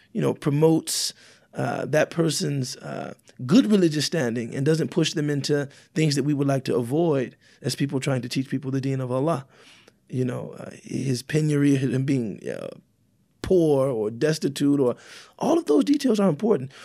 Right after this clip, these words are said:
When people come and they ask questions about marriage, you know, I need to know, well, what, what, what is your relationship with your parents like? How, how is, you know, how is your relationship with your parents?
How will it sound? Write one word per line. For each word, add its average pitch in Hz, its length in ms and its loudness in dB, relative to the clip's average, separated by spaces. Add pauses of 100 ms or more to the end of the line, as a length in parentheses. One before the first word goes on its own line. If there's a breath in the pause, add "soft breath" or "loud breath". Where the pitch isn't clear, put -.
When 143 120 0
people 339 240 2
come 233 200 0
and 190 100 2
they 196 100 2
ask 180 400 0
questions 196 340 2
about 160 240 -2
marriage, 156 680 -4 (1040 loud breath)
you 160 80 2
know, 165 80 2
I 220 80 0
need 277 180 2
to 233 80 -2
know, 247 120 0
well, 214 140 4
what, 254 200 -6
what, 226 200 0 (280 soft breath)
what 320 180 4
is 277 120 4
your 277 80 6
relationship 247 500 2
with 240 140 0
your 233 100 2
parents 226 340 -2
like? - 440 -8 (540)
How, - 180 -8
how 262 280 0
is, - 140 -4
you 208 120 -2
know, 233 80 0
how 269 240 0
is 294 120 6
your 196 100 4
relationship 139 400 -2
with 127 100 -10
your 131 100 -8
parents? - 540 -12